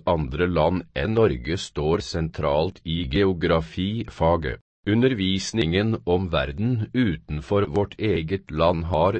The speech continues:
til dels gjennomgått store endringer, selv om en også kan se en viss stabilitet. Det gjelder blant annet regionalgeografiske studier,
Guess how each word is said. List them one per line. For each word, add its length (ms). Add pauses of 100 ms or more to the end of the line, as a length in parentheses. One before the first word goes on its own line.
til 300
dels 400
gjennomgått 880
store 560
endringer, 540 (380)
selv 520
om 300
en 320
også 560
kan 300
se 360
en 160
viss 340
stabilitet. 1120 (280)
Det 440
gjelder 520
blant 520
annet 320
regionalgeografiske 1900
studier, 760